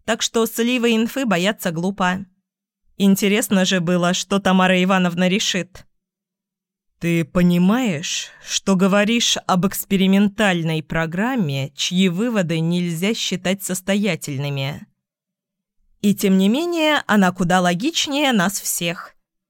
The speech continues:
Будешь слушать дальше, или тебе нельзя волноваться?» Он захохотал, запрокинув голову.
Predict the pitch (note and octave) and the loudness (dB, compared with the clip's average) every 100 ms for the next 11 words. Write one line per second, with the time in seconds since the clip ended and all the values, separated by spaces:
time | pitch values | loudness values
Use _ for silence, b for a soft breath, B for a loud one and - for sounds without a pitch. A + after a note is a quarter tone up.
0 | _ _ _ _ F3 E3 F3+ G3+ - - | _ _ _ _ -4 -2 -2 0 -2 -4
1 | C4 C#4 - A#3+ A#3 A#3 B3 A#3+ - B3 | -4 -2 -2 -2 -2 0 0 0 -2 -2
2 | A#3+ - - A#3 A#3 A#3 A#3 A3+ G#3+ F#3+ | -6 -6 -4 -2 -2 0 2 4 2 2
3 | G3 F3+ F3+ F3+ E3+ E3 - - B3 D4 | 2 2 2 2 0 -2 -4 -4 -4 -6
4 | _ _ _ _ _ _ _ _ _ _ | _ _ _ _ _ _ _ _ _ _
5 | _ C#4+ F#4 F4 E4+ - D#4+ C4+ - G#3+ | _ -4 -4 -4 -4 -4 -2 -2 0 0
6 | A#3 G3+ G3 F#3 F#3+ G3+ G3 F#3 F3 F#3+ | 0 0 0 0 0 2 2 2 0 0
7 | F#3 F3 F3+ | 0 -2 -4